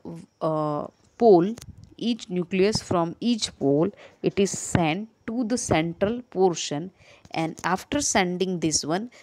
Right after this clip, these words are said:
what exactly remain afterward? At a C end, only three cells remain, or you can say only three nucleus remain, or at the M end also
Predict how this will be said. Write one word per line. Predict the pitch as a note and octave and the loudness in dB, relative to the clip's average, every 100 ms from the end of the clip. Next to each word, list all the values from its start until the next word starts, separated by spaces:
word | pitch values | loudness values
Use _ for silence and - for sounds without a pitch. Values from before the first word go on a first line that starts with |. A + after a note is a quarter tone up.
| _ - | _ -10
what | G#3 A#3+ A#3+ | -4 -4 -4
exactly | - D#3 D3 G3 F#3+ - G#3+ G#3 F#3 | -8 -6 -2 -2 -2 -4 -4 -4 -4
remain | E3+ F3 F3+ - | -2 -2 -4 -4
afterward? | D3 D#3 - D#3 D#3 G3+ - - - _ | -6 -6 -10 -6 -6 -6 -10 -20 -20 _
At | - - | -8 -4
a | G#3 | -6
C | - - C#4+ C#4+ - | -6 -2 0 0 -2
end, | E3 D3 D#3+ - _ - | -2 -2 -6 -12 _ -8
only | F3+ G3+ A#3+ - | -2 0 0 0
three | - B3+ | 0 0
cells | B3 B3 A#3+ A#3 | 0 0 0 0
remain, | A#3+ C4 C#4+ - _ - | -2 -2 -6 -10 _ -8
or | E3 E3 | -6 -6
you | - G3 | -6 -4
can | A#3+ A3+ | -2 0
say | A3+ G#3 - | 0 -2 -2
only | F#3+ G3+ | -2 -4
three | - G#3 A3+ | -6 -4 -2
nucleus | A3+ A3 A3+ A#3 A#3 A#3+ | -2 -2 -2 0 0 -2
remain, | A3+ C4+ F4 _ _ _ - - - | -4 -4 -8 _ _ _ -20 -20 -16
or | - D3 D#3 - | -8 -4 -4 -4
at | - E3 E3 | -4 -4 -4
the | - - A3+ | -8 -6 -4
M | B3+ C4 B3+ | -4 -4 -4
end | D#3 D3+ D3+ | -6 -6 -6
also | - E3+ E3 - D#4 | -2 -2 -2 -4 -6